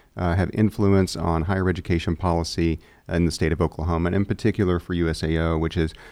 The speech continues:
uh, really one of the most important higher education institutions in, in the state of Oklahoma. And I have just a, a ton of respect for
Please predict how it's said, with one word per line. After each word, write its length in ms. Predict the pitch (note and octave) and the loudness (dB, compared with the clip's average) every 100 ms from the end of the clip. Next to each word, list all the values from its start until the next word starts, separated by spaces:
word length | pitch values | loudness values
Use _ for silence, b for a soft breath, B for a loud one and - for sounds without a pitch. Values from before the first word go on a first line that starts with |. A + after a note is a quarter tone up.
| B - | B -4
uh, 200 | G#2+ F#2 | 0 0
really 180 | A2+ A2+ | 2 4
one 140 | G2 | 4
of 20 | |
the 60 | E2+ | 4
most 180 | E2+ - | 2 0
important 520 | D#2+ - G2+ F#2+ F2 | -4 0 2 2 0
higher 280 | F2 E2 E2 | 0 0 0
education 420 | D#2+ - E2+ - | -2 -4 -6 -4
institutions 560 | D#2+ - F#2 E2 D#2+ D2+ | -6 -6 -6 -4 -4 -2
in, 140 | D#2 | -2
in 140 | - | -2
the 60 | D2+ | -4
state 180 | - D#2 | -2 -2
of 100 | D#2 | -2
Oklahoma. 480 | D2+ - D#2 D2+ D2+ | -4 -4 -2 -2 -2
And 80 | |
I 40 | D#2 | -2
have 220 | D#2+ D2+ | -4 -6
just 240 | - D#2+ | -12 -10
a, 120 | E2+ - | -8 -10
a 60 | - | -12
ton 240 | - A2+ | -2 0
of 80 | F2 | 2
respect 420 | E2+ - F2 E2 | 0 -2 -6 -6
for 220 | - E2 | -8 -8